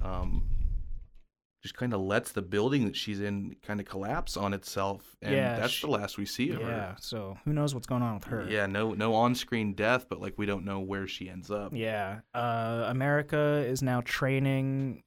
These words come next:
Speaker 1: Yeah,
Speaker 2: uh,
Speaker 1: dude.
Speaker 2: at Comertage
Speaker 1: I
Speaker 2: with
Speaker 1: love that.
Speaker 2: Wong. Uh, Strange, in a post-credit scene,
Speaker 1: Mm-hmm.
Speaker 2: uh, is encountered by this lady who just appears, played,
Speaker 1: Had no clue
Speaker 2: played
Speaker 1: who she
Speaker 2: by,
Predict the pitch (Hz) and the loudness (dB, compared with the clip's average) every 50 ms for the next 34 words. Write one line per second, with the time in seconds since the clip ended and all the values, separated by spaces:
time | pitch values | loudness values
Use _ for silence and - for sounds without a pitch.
0 | _ _ - 107 117 131 143 151 165 170 170 160 156 151 - 131 131 139 147 156 | _ _ -6 -2 0 2 4 4 4 4 4 4 2 2 4 4 6 6 6 6
1 | 151 143 143 143 - - - 147 139 139 139 143 143 - - 147 143 143 143 147 | 6 4 4 2 0 0 2 2 4 4 2 2 2 2 4 6 8 8 8 8
2 | 147 147 147 147 143 143 107 110 110 110 110 139 143 151 151 151 151 147 151 151 | 6 6 4 4 2 2 4 4 4 6 6 6 8 8 8 8 8 8 8 6
3 | 151 151 151 151 151 160 156 - - - - - _ _ _ _ _ _ _ _ | 6 6 4 4 2 0 0 -2 -4 -4 -4 -10 _ _ _ _ _ _ _ _
4 | _ _ 110 110 110 107 107 107 107 107 107 107 113 - - - - - - 143 | _ _ -4 -2 -2 0 0 0 0 -2 -2 -4 -6 -6 -2 -2 -2 0 4 6
5 | 135 135 135 135 135 131 135 135 139 - - - - - - - - - - - | 6 6 8 6 6 6 6 4 4 2 2 0 0 2 6 8 8 8 8 6
6 | - - - 147 127 113 - - - 139 131 - - - 143 135 139 - - - | 4 4 2 0 -2 -2 0 0 2 2 2 0 2 2 2 2 2 0 -2 -2
7 | 160 147 147 147 147 151 - - - - - 139 - - - - - - 104 104 | 0 0 0 0 0 0 2 4 6 6 6 4 2 -2 -6 -10 -10 -8 -6 -6
8 | 104 104 101 101 101 98 95 95 92 _ _ _ _ _ _ _ _ _ _ _ | -4 -6 -6 -6 -6 -8 -8 -10 -12 _ _ _ _ _ _ _ _ _ _ _
9 | _ _ _ _ _ _ _ _ _ _ _ _ _ _ _ _ 123 117 110 107 | _ _ _ _ _ _ _ _ _ _ _ _ _ _ _ _ -4 -2 -2 -4
10 | 107 117 - - - - _ _ _ - 131 120 - - - 127 120 117 - 131 | -4 -4 -6 -8 -8 -12 _ _ _ -4 -4 -4 -2 0 0 0 0 0 -2 -2
11 | 123 123 131 127 120 113 110 110 110 107 107 107 107 104 - - _ _ _ _ | -2 -2 -2 0 0 0 0 0 0 -2 -2 -2 -4 -6 -6 -10 _ _ _ _
12 | _ _ _ _ _ _ _ _ 120 110 - - 107 107 110 113 117 120 120 117 | _ _ _ _ _ _ _ _ -4 -4 -4 -4 -4 -4 -2 -2 0 0 -2 -2
13 | 123 120 110 110 101 - - - - - 123 110 107 113 120 139 143 - - - | -2 -2 -2 -2 -2 -4 -4 -8 -10 -8 -6 -4 -2 0 0 -2 -2 -4 -8 -12
14 | - - - - - - - - 117 110 107 95 98 95 95 90 92 - - 127 | -4 0 0 0 0 0 -4 -4 0 0 0 2 2 0 0 -2 0 0 0 0
15 | 127 123 - 131 127 127 123 123 123 | 2 2 2 4 4 4 4 4 2